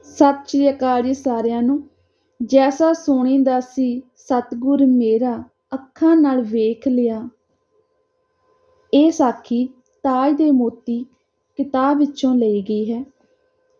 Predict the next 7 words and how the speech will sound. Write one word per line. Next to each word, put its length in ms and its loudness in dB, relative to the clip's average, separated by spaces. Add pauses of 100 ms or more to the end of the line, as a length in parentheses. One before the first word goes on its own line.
(440)
ਗੁਰੂ 220 4 (140)
ਅੰਗਦ 440 2
ਦੇਵ 200 0
ਜੀ 240 2
ਮਹਾਰਾਜ 580 0
ਜੀ 240 -8
ਨੂੰ 280 -6